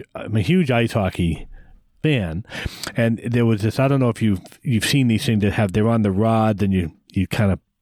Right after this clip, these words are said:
turn, uh, turn the rods. It's sort of like foosball, but with these little players. And it was on a stand, four-legged stand. It had the ice surface and, and all this stuff, you know, wood or whatever it was.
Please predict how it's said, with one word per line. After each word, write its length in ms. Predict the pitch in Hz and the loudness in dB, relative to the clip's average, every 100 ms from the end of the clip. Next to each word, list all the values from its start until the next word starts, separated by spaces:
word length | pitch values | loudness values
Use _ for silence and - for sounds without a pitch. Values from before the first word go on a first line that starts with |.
| _ _ | _ _
turn, 460 | - 127 113 104 98 | -4 0 2 2 2
uh, 320 | 95 90 87 - | 2 2 0 0
turn 260 | - 120 | 0 0
the 80 | 107 | 2
rods. 400 | 110 107 104 95 | 2 2 2 0
It's 160 | 101 - | -2 0
sort 160 | 220 | 0
of 40 | 208 | 2
like 180 | 156 - | -2 0
foosball, 680 | 160 110 - 87 71 71 - - - | 0 0 -2 -2 0 -4 -8 -12 -2
but 120 | 127 | 0
with 180 | 117 104 _ _ - | 0 -2 _ _ -4
these 220 | 113 113 | -2 0
little 220 | 123 95 - | 0 -2 -6
players. 680 | - 135 107 82 76 - - - - - - | -4 0 2 2 0 -4 -8 -14 -20 -12 -2
And 120 | 117 | 0
it 60 | 113 | 2
was 220 | 110 95 | 2 2
on 180 | 120 127 | 0 0
a 60 | |
stand, 600 | - - - 113 107 104 | -2 -4 -2 0 2 0
four-legged 480 | - 117 110 104 101 | 0 0 2 0 -2
stand. 440 | - - 101 101 95 | -4 -2 0 2 0
It 40 | |
had 80 | 101 | 0
the 100 | 98 | 0
ice 220 | 95 101 | 2 0
surface 720 | - 104 95 - 92 95 - 95 | 0 0 0 0 0 0 0 0
and, 200 | 87 - - - - | -2 -4 -12 -20 -8
and 160 | - 101 | -2 0
all 140 | 95 | 2
this 100 | 90 | 0
stuff, 200 | - 101 | -2 0
you 40 | 110 | 0
know, 140 | 87 | 0
wood 420 | 82 101 104 95 | 0 0 2 2
or 60 | 90 | 0
whatever 420 | 90 92 92 87 | 2 0 2 0
it 60 | 78 | 0
was. 500 | 92 87 76 69 | 0 0 -2 -4